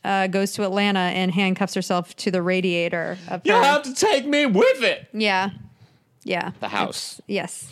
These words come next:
Speaker 1: It's a good one.
Speaker 2: <laughs> It's a good one.
Speaker 1: Um,
Speaker 2: Yeah.
Speaker 1: it is a good
Speaker 2: Also,
Speaker 1: one.
Speaker 2: um, Sophia jumps off a balcony in that episode.
Speaker 1: She does.
Speaker 2: Great episode.
Speaker 1: Yes.
Speaker 2: Yeah.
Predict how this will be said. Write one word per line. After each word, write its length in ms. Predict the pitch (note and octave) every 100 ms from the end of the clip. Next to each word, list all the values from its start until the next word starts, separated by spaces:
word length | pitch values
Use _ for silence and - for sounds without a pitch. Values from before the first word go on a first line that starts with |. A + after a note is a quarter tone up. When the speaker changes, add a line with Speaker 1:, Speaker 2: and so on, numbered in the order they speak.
| -
Speaker 1:
It's 160 | G#3+
a 60 | A3
good 200 | G#3 F#3
one. 220 | F3 F3+
Speaker 2:
<laughs> 40 | D3
It's 140 | -
a 40 | -
good 220 | G3 F2
one. 260 | D#2+ F#2+ -
Speaker 1:
Um, 580 | A3 G#3+ G#3+ G#3 G#3 G#3
Speaker 2:
Yeah. 320 | G#3 G#3 -
Speaker 1:
it 120 | A3 B3+
is 160 | A#3
a 40 | A#3+
good 100 | A3+
Speaker 2:
Also, 300 | A#3+ G#3 G#3
Speaker 1:
one. 100 | -
Speaker 2:
um, 320 | E3+ D#3+ -
Sophia 540 | - D#3+ D3 F#3+ C4+
jumps 340 | - D#3+ A3+ -
off 160 | C4+
a 60 | E3
balcony 420 | F3+ D#4 - A#2+
in 80 | F#2
that 160 | F#2 F2+
episode. 640 | F2 F#2+ E2 C#2 - - _ _ _ _ - - _ _
Speaker 1:
She 240 | - -
does. 720 | F3 G3 G3+ F#2+ - - - -
Speaker 2:
Great 200 | - G#3
episode. 520 | - - - - - -
Speaker 1:
Yes. 440 | F#3+ - - -
Speaker 2:
Yeah. 260 | F2+ E2+